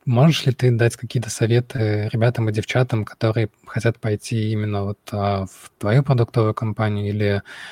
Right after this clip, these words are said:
в другие подобные, как, а, к этому подготовиться, вот, как, а, наловч-, наловчить свои навыки, да, нужны ли какие-то знания помимо айтишных, например, там будет ли, а, там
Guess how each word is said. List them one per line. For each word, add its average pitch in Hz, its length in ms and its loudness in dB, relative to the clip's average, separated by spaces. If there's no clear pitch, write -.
в - 60 -2
другие 127 340 4
подобные, 120 680 2
как, 127 240 0
а, 107 280 0
к - 100 -4
этому 113 220 0
подготовиться, 120 1040 0
вот, 104 460 -6
как, - 380 -6
а, 101 500 -4
наловч-, 113 760 -2
наловчить 113 600 0
свои 104 220 -2
навыки, 123 640 0
да, 110 240 0
нужны 110 300 2
ли 113 80 2
какие-то 101 560 -2
знания 107 340 0
помимо 110 400 2
айтишных, 107 520 -2
например, 104 400 -4
там 101 220 -6
будет 107 280 -2
ли, 104 320 -2
а, 95 540 -2
там 101 340 -10